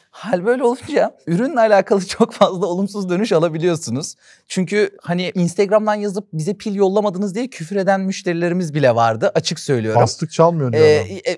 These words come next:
Speaker 1: evet, bastık çalmıyor.
Speaker 2: Allah Allah.
Speaker 1: Ürün çalıyor. Ya öyle bir teknoloji sunmak istiyorum ama bu fiyata gerçekten sunamam. Bir gün yapmak istiyorum. Böyle bir Ar-Ge çalışmamız da var gelecek için. Ama işin şakası bir yana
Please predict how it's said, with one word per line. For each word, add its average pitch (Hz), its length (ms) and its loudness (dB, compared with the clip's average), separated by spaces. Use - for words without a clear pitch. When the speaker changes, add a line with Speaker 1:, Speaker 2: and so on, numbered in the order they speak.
Speaker 1:
evet, 165 360 4
bastık 180 340 0
çalmıyor. 196 480 4
Speaker 2:
Allah - 280 2
Allah. 98 260 -4
Speaker 1:
Ürün 208 240 -2
çalıyor. 208 360 0
Ya 175 220 6
öyle 202 200 2
bir 247 80 -6
teknoloji 247 440 -4
sunmak 226 360 -2
istiyorum 233 380 -4
ama 226 180 0
bu 202 80 -6
fiyata 220 300 0
gerçekten 202 520 2
sunamam. 156 520 -4
Bir 202 80 0
gün 214 160 -2
yapmak 190 380 0
istiyorum. 165 420 -4
Böyle 170 240 0
bir 147 220 2
Ar-Ge 165 200 2
çalışmamız 165 560 -2
da 135 100 4
var 120 120 2
gelecek 117 420 -4
için. 214 240 -4
Ama 277 340 0
işin 254 240 -6
şakası 247 440 -6
bir 247 60 -10
yana 214 300 -2